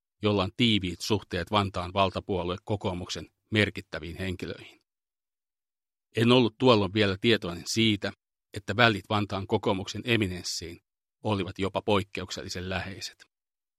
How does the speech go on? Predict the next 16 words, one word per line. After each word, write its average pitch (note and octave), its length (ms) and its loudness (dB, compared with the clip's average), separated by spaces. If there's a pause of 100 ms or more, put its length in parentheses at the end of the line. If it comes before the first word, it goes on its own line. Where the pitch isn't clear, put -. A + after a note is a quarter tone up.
(1300)
Vantaan A#2+ 400 8
paikallistoimittajien G2+ 1000 2
verkostot G2+ 540 0
avautuivat F#2+ 540 0
minulle G2+ 400 -4
vasta G#2 260 -2
myöhemmin, G2 560 -2 (260)
kun G2 160 2
aloin F#2+ 220 2
haastatella G2 560 0
Vantaan G2 400 0
veteraanipoliitikkoja F2+ 1200 -4 (380)
tulevaa F#2+ 460 -4
kirjaani F2 480 -6
varten. F2 400 -10 (1800)
Luettuani G#2+ 800 4